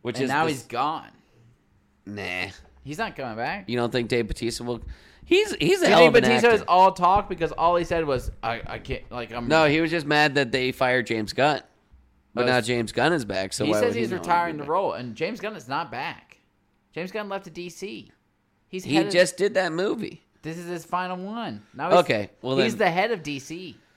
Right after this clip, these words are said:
Speaker 1: Okay, well, I think Marvel is in a lot of trouble coming
Speaker 2: I think
Speaker 1: up
Speaker 2: so, too,
Speaker 1: soon.
Speaker 2: and I think D C could pop off.
Speaker 1: Yeah, I think, I mean,
Speaker 2: James
Speaker 1: let's
Speaker 2: Gunn's
Speaker 1: not
Speaker 2: the
Speaker 1: give him
Speaker 2: man.
Speaker 1: too much
Speaker 2: Now,
Speaker 1: credit
Speaker 2: I
Speaker 1: so
Speaker 2: don't
Speaker 1: we don't
Speaker 2: wanna
Speaker 1: have to hear any bullshit,
Speaker 2: <laughs>
Speaker 1: but
Speaker 2: Yeah.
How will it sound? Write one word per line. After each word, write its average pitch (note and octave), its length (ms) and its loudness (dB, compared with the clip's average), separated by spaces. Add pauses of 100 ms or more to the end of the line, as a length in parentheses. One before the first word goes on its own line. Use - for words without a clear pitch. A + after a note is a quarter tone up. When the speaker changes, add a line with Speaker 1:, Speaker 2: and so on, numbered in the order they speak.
(320)
Speaker 1:
Okay, B2 340 2
well, A2 240 -4
I D3 180 2
think E3 300 -4
Marvel B2 600 4
is A2+ 340 2 (380)
in B2 160 4
a G#2 100 0
lot G#2 380 -2
of A2 120 -2
trouble G2+ 400 -2
coming G#2 240 -4
Speaker 2:
I D#3 40 0
think A#3+ 200 -2
Speaker 1:
up A3 80 2
Speaker 2:
so, F3 40 -4
too, G3+ 140 2
Speaker 1:
soon. A#3+ 80 6
Speaker 2:
and E3+ 80 -2
I F3+ 100 -4
think A#3+ 180 -8
D F3+ 160 -6
C A3 240 -4
could C#3 240 -2
pop C3+ 260 4
off. D#3 360 4
Speaker 1:
Yeah, A#2+ 360 2
I C3+ 140 0
think, E3 320 -4
I C#3+ 140 0
mean, C3+ 400 -6 (180)
Speaker 2:
James B3 360 2
Speaker 1:
let's - 40 -4
Speaker 2:
Gunn's G3 260 4
Speaker 1:
not D#3 180 6
Speaker 2:
the D#3 80 2
Speaker 1:
give E3 80 6
him D#3 80 4
Speaker 2:
man. B2 140 2
Speaker 1:
too D#3 160 0
much C#3 100 2
Speaker 2:
Now, D#3 220 6
Speaker 1:
credit - 180 4
Speaker 2:
I - 100 4
Speaker 1:
so - 100 4
Speaker 2:
don't - 80 4
Speaker 1:
we - 40 6
don't - 80 6
Speaker 2:
wanna A#2 120 8
Speaker 1:
have A2+ 100 2
to A2 100 -4
hear B2 220 2
any A2 160 0
bullshit, A#2+ 600 0
Speaker 2:
<laughs> A2 80 -16
Speaker 1:
but G3 540 -2
Speaker 2:
Yeah. E3+ 220 0